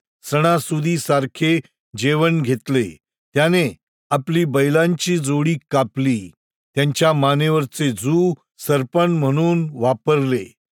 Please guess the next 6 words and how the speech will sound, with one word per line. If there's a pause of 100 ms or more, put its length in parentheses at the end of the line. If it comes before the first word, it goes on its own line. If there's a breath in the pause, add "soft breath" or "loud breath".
त्यावर (320)
बैलांचे
मांस
शिजवले, (260)
सर्व
लोकांस